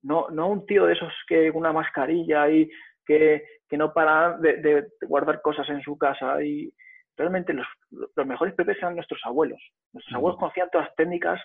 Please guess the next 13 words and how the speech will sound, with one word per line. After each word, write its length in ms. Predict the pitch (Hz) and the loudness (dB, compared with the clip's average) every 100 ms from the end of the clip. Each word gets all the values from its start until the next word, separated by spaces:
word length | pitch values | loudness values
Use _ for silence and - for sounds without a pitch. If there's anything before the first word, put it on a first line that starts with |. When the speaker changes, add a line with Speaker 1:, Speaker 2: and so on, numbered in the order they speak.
| _ | _
Speaker 1:
para 160 | 110 123 | -8 -8
cultivar, 600 | 127 120 123 165 170 170 - - _ _ | -12 -6 0 0 0 -4 -14 -20 _ _
para 140 | 131 | -2
conservar 400 | 123 123 117 135 | -2 -4 -2 0
los 140 | 156 143 | 0 -2
alimentos, 680 | 127 127 165 165 160 156 147 - - | -6 -2 -4 -2 2 2 0 -12 -12
siempre 180 | 147 151 | 0 0
tenían 260 | 151 147 147 | 2 -2 0
comida 280 | 143 135 | -2 -2
en 120 | 117 123 | -6 -4
casa. 520 | 175 180 156 151 156 - - _ _ _ | -4 -2 -2 -2 -2 -8 -20 _ _ _
Eh, 580 | 143 139 135 131 131 131 - - | 2 4 4 4 0 -4 -8 -2
ellos 240 | 160 214 | 2 2